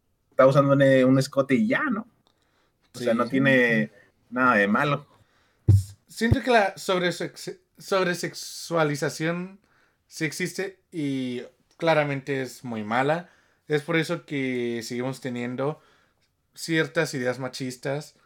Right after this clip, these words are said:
Speaker 2: y siempre queremos ver a mujeres con escotes y minifaldas y todo eso,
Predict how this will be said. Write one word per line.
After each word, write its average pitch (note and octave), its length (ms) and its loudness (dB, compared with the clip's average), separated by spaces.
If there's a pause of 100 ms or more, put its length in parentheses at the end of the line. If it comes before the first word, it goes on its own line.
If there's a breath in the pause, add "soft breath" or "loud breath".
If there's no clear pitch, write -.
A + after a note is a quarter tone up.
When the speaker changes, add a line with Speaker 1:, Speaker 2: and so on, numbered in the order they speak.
(240)
Speaker 2:
y A#2+ 460 -6
siempre B2+ 340 -6
queremos A#2+ 380 -8
ver B2 200 -4
a A#2 260 -2
mujeres A2+ 440 -12
con A2+ 180 -10
escotes G#2+ 760 -8
y G#2 360 -14
minifaldas G#2+ 800 -6
y A2 60 -18
todo A#2 260 -8
eso, A#2+ 320 -8